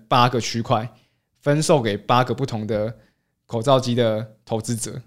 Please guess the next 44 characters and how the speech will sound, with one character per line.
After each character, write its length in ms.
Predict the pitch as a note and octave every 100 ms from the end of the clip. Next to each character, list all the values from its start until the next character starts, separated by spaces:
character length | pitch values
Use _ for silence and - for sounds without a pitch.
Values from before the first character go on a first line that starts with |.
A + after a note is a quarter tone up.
| _ _
然 100 | A2
后 20 | A#2
大 120 | C#3
家 100 | C3+
在 120 | C3+
那 20 |
边 100 | C3
做 140 | C3 B2
口 160 | G2+
罩， 220 | G#2 G#2+
然 120 | G#2+ G#2+
后 300 | A2+ A2 - _ -
把 120 | A2+
口 140 | A#2
罩 240 | A2+ B2 A#2+
做 160 | B2
到， 400 | A#2+ A2+ A2 - _ _ _ -
做 140 | C3+
出 100 | B2+
来 140 | A#2
给 160 | A2+ G#2+
国 180 | - G#2+
人 100 | A#2+
使 200 | A#2 G#2+
用， 180 | A#2 A2+
或 100 | A#2
是 160 | B2 G#2+ - _ - C3
外 160 | C3+
销 120 | A#2
出 160 | A#2 A#2
去 200 | - A#2
这 100 | A#2
样。 80 | G#2
然 100 | B2 _ _ _ _
后 80 | C#3
那 80 | G#3+
时 80 | F#3+
候 60 |
我 80 | D#3
就 80 | D#3
觉 120 | C#3+
得 60 | C3
说， 220 | C3+ C3
哎， 200 | B2